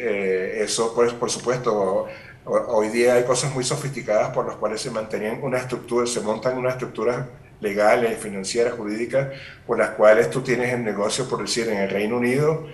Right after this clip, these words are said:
pero resulta que ese negocio, a través de diferentes, una cadena de empresas en offshore, termina siendo propiedad de una empresa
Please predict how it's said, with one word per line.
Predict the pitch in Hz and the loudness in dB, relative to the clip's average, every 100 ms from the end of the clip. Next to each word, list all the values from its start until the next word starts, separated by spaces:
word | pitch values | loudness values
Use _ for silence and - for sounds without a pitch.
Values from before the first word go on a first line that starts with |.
| - - - | -16 -20 -2
pero | 117 113 | 2 2
resulta | 110 - 104 120 120 | 0 -2 0 0 2
que | 123 120 117 - - | 4 4 2 -2 -8
ese | 110 - | -4 0
negocio, | 123 123 120 127 - 143 139 | 2 4 6 4 4 4 6
a | 117 | 6
través | 117 107 107 | 6 4 2
de | 107 | -4
diferentes, | 104 104 104 101 101 123 127 127 - - - - - | -6 -4 -4 -4 -4 -4 -4 -8 -14 -20 -20 -16 -4
una | 113 | 0
cadena | 120 120 110 123 | 6 6 6 4
de | 123 | 2
empresas | 120 113 110 139 120 | 0 0 2 0 0
en | 120 | 0
offshore, | 113 - 135 135 | 0 2 2 2
termina | 123 110 120 | 0 -2 -2
siendo | 120 - 123 123 131 127 - - - | -2 -2 -2 0 -2 -2 -10 -18 0
propiedad | 123 117 110 110 127 143 | 2 4 6 8 8 8
de | 135 | 6
una | 123 131 | 4 4
empresa | 131 131 127 131 156 139 - | 0 0 0 0 0 -2 -4